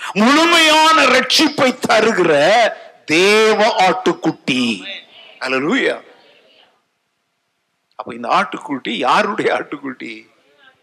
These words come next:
யாரால் ஆயத்தம் செய்யப்பட்டவர்? எபிரேயர் பத்தாவது அதிகாரம் ஐந்தாவது வசனத்தை பாருங்க. Hebrews chapter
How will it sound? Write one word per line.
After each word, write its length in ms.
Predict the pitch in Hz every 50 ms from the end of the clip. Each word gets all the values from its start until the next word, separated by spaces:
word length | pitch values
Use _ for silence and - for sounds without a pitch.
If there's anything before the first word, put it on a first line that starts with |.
| _ _ _ _ _ _ _ _ _ _ _ _ _ _
யாரால் 440 | - 120 170 214 226 240 233 240 233
ஆயத்தம் 520 | 233 214 220 233 214 214 214 - 233 202
செய்யப்பட்டவர்? 840 | 180 - 214 185 180 185 180 - 156 - 151 139 131 127 127 120 110 - 101 - 190 - 180 165 - _ - _ _ _ _ _ _ _ _ _ _ _ _ _ _ _ _ _ _ _ _ _ _ _ _ _ _ _ _ _ _ _ _ _ _ _ _ _ _ _ _ _ _ _ _ _ _ _ _ _ _ _ _ _ _ _ _ _ _ _ _ _ _ _ _ _ _ _
எபிரேயர் 680 | - 131 135 147 156 156 156 156 170 196 240 - - - - _ _ _ _ _ _ _ _ _ _ _ _ _ _ _ _ _ _ _ _ _ _ _ _ _ _ _ _ _ _ _ _ _ _ _ _ _
பத்தாவது 500 | _ 131 139 - - 190 180 180 165 156
அதிகாரம் 800 | 160 143 170 160 151 170 170 185 196 233 269 330 - - - _ _ _ _ _ _ _
ஐந்தாவது 540 | _ 120 131 175 208 202 208 214 202 196 196
வசனத்தை 460 | 185 170 - 202 190 196 190 - 190
பாருங்க. 380 | 180 - 196 190 185 - 214 -
Hebrews 600 | 165 - 160 180 196 185 - 214 208 247 302 277 - - - - _ _ _ _ _ _ _ _ - -
chapter 300 | 170 196 202 - 220